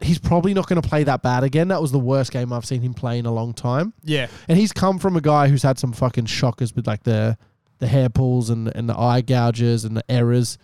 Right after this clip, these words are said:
Speaker 2: Yeah.
Speaker 1: And he's gotten over that.
Speaker 2: Mm-hmm.
Speaker 1: I think giving him another chance is good, 'cause I could really see him, I could see him being in the Frizzell mold for a long time to come. It's like
Speaker 2: Yeah.
Speaker 1: he's that experienced back rower that, that, that's just there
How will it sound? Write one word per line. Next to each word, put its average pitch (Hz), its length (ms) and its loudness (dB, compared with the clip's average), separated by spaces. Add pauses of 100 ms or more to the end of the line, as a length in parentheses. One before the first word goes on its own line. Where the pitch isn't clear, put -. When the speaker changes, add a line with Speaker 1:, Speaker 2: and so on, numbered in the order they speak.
(160)
Speaker 2:
Yeah. 147 160 -4
Speaker 1:
And 170 100 -4
he's 151 140 -4
gotten 160 420 -2
over 151 300 2
that. 254 260 2 (300)
Speaker 2:
Mm-hmm. 139 280 -12
Speaker 1:
I 156 100 2
think 175 320 0
giving 160 280 0
him 151 140 0
another 139 240 2
chance 127 280 -4
is 123 40 -8
good, 139 120 -2
'cause - 100 -6
I 214 80 2
could 208 180 -2
really 170 300 4
see 170 220 -2
him, 165 260 -2 (320)
I 180 160 0
could 254 140 -2
see 233 220 0
him 190 300 0
being 160 300 2
in 160 160 0
the 147 60 0
Frizzell 143 520 2
mold 135 540 -2 (520)
for - 180 -4
a 147 60 4
long 143 280 2
time 135 300 0
to 135 80 0
come. 170 340 0
It's 170 100 -2
like 151 140 0
Speaker 2:
Yeah. 143 80 0
Speaker 1:
he's 185 140 2
that 165 200 -2
experienced 165 640 -2
back 147 200 -2
rower 147 280 4
that, 131 120 -4
that, 131 200 -6
that's 147 300 -4
just - 260 -4
there 139 400 2